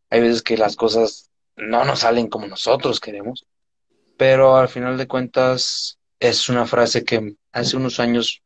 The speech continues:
la, la leí o me la dijeron o algo así, y me gustó muchísimo. Y al final es,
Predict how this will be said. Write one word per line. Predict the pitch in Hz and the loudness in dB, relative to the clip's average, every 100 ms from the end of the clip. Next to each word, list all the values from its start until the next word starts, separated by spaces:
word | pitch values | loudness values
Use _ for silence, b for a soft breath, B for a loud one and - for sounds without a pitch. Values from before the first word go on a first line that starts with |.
| - | -8
la, | 110 107 104 104 - _ _ _ _ _ - | -2 0 0 -4 -10 _ _ _ _ _ -2
la | 117 | 0
leí | 107 104 104 156 | 2 2 2 0
o | |
me | 160 | 0
la | 110 | -2
dijeron | 104 - 127 160 135 | -4 -4 -2 0 2
o | 123 | 4
algo | 131 | 4
así, | 123 - 180 - _ _ _ _ _ _ _ _ _ - | 2 0 -2 -4 _ _ _ _ _ _ _ _ _ -8
y | 117 | -6
me | |
gustó | 104 117 | -6 -4
muchísimo. | 117 - 151 127 - _ B B B B _ | -4 -2 -2 -2 -6 _ B B B B _
Y | 120 | 0
al | 123 | 0
final | 107 113 120 127 | 2 0 2 4
es, | 135 131 - - | 2 0 -6 -12